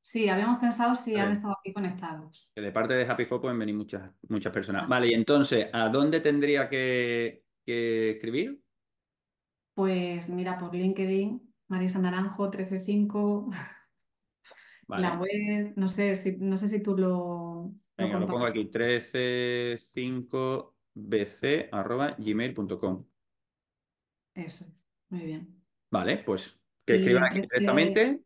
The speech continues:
Speaker 1: En trece cinco punto com, en la web, aparece el dossier completo para que vean toda la info.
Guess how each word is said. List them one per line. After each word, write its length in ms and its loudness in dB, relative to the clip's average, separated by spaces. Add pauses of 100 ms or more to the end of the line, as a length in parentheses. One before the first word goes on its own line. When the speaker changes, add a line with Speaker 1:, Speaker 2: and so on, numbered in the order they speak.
(420)
Speaker 1:
En 120 0
trece 320 -2
cinco 260 -2
punto 320 0
com, 200 0
en 120 -2
la 100 2
web, 280 0
aparece 560 -2
el 100 -2
dossier 280 -4
completo 500 -12
para 180 -10
que 100 -10
vean 220 -4
toda 200 -6
la 120 -8
info. 300 -14